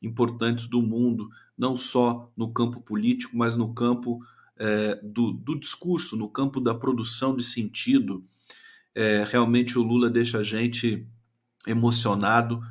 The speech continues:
toda vez que ele se emociona e que ele mergulha nessa defesa intransigente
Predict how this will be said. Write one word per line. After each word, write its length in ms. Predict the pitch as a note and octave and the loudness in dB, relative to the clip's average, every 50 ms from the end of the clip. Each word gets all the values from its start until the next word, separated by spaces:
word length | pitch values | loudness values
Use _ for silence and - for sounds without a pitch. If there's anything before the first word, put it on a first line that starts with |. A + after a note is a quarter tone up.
| - - - _ _ _ _ _ | -16 -20 -20 _ _ _ _ _
toda 300 | - F3 F3+ D#3+ D3+ C3+ | 8 8 10 10 10 8
vez 600 | A2+ A#2 A#2+ B2 B2 B2+ B2 B2+ - - - - _ _ _ _ - | 8 8 8 8 8 8 4 0 -6 -12 -14 -16 _ _ _ _ -4
que 120 | - B2+ | 0 2
ele 220 | B2+ C3 C3 B2+ A#2+ | 2 4 2 0 -2
se 160 | - - B2+ | -2 -2 -2
emociona 840 | A#2 A2+ G#2 G2 A2+ - - - B2 B2+ C3 C3 C3+ B2+ B2+ B2+ - - - _ _ _ - | 0 0 -2 -4 -4 -6 -6 -4 -4 -2 -2 -2 -4 -6 -8 -10 -14 -20 -20 _ _ _ -12
e 80 | A2 | -12
que 260 | A2+ - - B2 A#2+ | -8 -2 2 4 4
ele 520 | A#2 A#2 A#2+ B2 B2+ B2 C3 C3 C3 - - _ _ _ | 6 6 6 4 4 2 -2 -4 -6 -10 -18 _ _ _
mergulha 1000 | - A#2 B2+ D3 D3+ B2 A2+ A2+ A2+ B2 C#3+ F3+ F#3+ F3 C#3 A#2 G#2+ G2 - - _ _ _ _ _ _ | -2 0 2 2 2 2 -2 -4 -2 0 4 4 4 4 4 2 0 0 -4 -12 _ _ _ _ _ _
nessa 440 | - A2 A#2+ C3+ C#3+ C#3+ - - C3+ | -2 0 2 2 2 2 2 2 2
defesa 560 | B2+ A#2+ A#2 A#2 A#2 - C#3 C#3+ C#3+ C3+ C3+ | 4 4 4 2 2 0 2 2 2 2 0
intransigente 1040 | C3 B2 A#2+ B2 B2+ B2+ A#2+ A2+ G#2+ G2+ G#2 A2 A#2+ B2+ C#3 C#3+ C#3 - - - - | -2 -2 -2 -4 -4 -4 -4 -4 -6 -6 -4 -4 -2 -2 -2 -2 -4 -6 -10 -14 -16